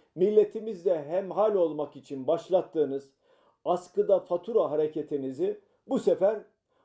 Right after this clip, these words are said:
asgari ücret altında geliri olan ailelerin faturalarına odaklanmak için başlatın. Halkın belediyeleri olarak bu ailelerin yanında olalım.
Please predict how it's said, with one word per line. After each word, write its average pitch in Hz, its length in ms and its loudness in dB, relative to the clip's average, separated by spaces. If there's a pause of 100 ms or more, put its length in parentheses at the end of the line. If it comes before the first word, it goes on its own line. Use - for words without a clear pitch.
(180)
asgari 208 540 -2
ücret 214 400 0
altında 165 500 0
geliri 160 400 0
olan 156 400 0
ailelerin 147 640 0
faturalarına 147 720 -2
odaklanmak 139 680 -4
için 127 380 -14 (200)
başlatın. 135 500 -4 (840)
Halkın 165 480 -2
belediyeleri 127 580 0
olarak 131 480 -2 (340)
bu 226 180 6
ailelerin 170 560 0
yanında 139 340 -2
olalım. 117 420 -4